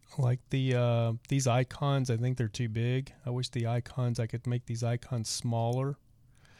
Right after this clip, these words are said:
And I wish I could make the, uh, stuff on the page actually wider. Uh, if I can make these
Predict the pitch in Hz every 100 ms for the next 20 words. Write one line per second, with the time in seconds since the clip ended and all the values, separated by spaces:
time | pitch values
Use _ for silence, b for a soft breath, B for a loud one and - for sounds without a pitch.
0 | B B - 123 123 120 120 117 120 127
1 | - 131 127 - 127 120 117 120 123 131
2 | - - - - 139 127 123 120 117 120
3 | - 135 123 117 - - 147 139 143 120
4 | 117 - 139 123 117 120 120 - 123 110
5 | 104 113 117 131 127 110 110 - - -
6 | - - - - _ - _ - - -
7 | 139 127 110 135 120 123 123 - - 120